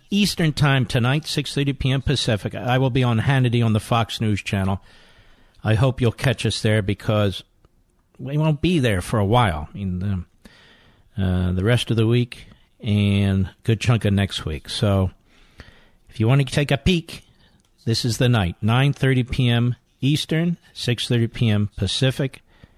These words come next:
Hannity T V on the Fox News Channel. I hope you'll join with us. The issue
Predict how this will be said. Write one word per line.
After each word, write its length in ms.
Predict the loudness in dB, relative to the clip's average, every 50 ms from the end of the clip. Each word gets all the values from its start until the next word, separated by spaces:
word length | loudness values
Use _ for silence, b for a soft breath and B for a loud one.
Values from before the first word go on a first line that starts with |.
| b b -2
Hannity 400 | 0 2 2 2 2 2 0 0
T 220 | -2 -2 -2 -2 0
V 260 | 0 0 -2 -2 -2
on 180 | -2 -2 -2
the 80 | -2 -2
Fox 400 | -2 0 0 0 0 -2 -2 -2
News 240 | 0 0 0 0 -2
Channel. 340 | -2 0 0 0 2 0 0
I 100 | 0 0
hope 240 | 0 0 -2 -2
you'll 120 | -4 -4 -4
join 320 | -2 0 0 2 2 2
with 100 | 2 0
us. 220 | -2 -6 -16 -20 -20 -20 _ _ _ _ _ _ _ _ _ _ _ _ _ _ _ _ b b b b b b b b b b b b b b b b b b b b
The 200 | 0 2 2 4
issue 480 | 2 0 0 0 0 0 0 0 -4